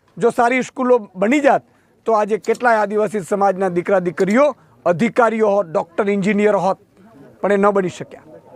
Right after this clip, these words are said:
બીજું કે ગ્રાન્ટની ફાળવણીમાં પણ મોટા ભાગે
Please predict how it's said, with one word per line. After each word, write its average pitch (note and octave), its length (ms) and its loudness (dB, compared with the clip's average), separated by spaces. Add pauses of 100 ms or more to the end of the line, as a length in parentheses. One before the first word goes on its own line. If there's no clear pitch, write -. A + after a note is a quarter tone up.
(440)
બીજું D4 500 0 (400)
કે A3+ 80 2
ગ્રાન્ટની B3+ 600 2
ફાળવણીમાં C4+ 640 2
પણ D#4 300 0 (500)
મોટા C#4 400 0
ભાગે A3 440 -2